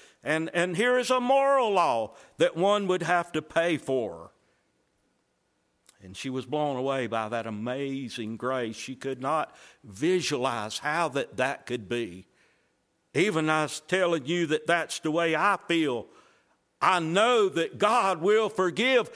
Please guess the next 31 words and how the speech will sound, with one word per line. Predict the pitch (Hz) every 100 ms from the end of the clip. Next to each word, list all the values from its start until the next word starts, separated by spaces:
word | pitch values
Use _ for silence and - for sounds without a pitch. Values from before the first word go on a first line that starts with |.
| - -
even | 254 240 208
though | 233 226
there's | 220 214
some | - 214 220
anger | 262 302 277 208 208
inside | 202 - 247 247 240
of | 208
me | 190 247 294 269
because | 185 202 202 202 196 - - -
of | 185 151
hearing | 226 294 240 185 180
such | - 208 202
a | 208
story | - 277 277 233 175
as | 123 -
that, | 113 76 - _ _ _ _ _ _
that | 131
is | 147 143
true. | - 175 147 101 - - _ _ _ _ _ _ _ _ _ _ _ _ _ _ _
Let | 156 220
me | 214
tell | - 190 180
you | 135 127
something. | 156 135 - 131
In | 180 220
the | 170
book | 185 175
of | 135
John, | 131 165 160 135
chapter | 160 143 135
seventeen, | - 151 135 117 143 147 120 110